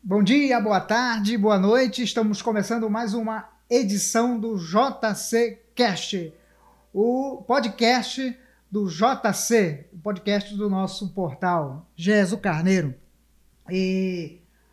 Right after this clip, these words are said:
a presença deste programa aqui com a gente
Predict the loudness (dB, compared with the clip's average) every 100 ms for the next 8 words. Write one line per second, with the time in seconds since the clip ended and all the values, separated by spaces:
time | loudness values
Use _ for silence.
0 | _ _ -8 -4 -4 -2 -2 -2 -4 -6
1 | -8 -16 _ _ _ _ _ _ _ _
2 | 0 4 4 2 0 2 4 4 4 4
3 | 0 -2 0 2 4 4 2 -2 -4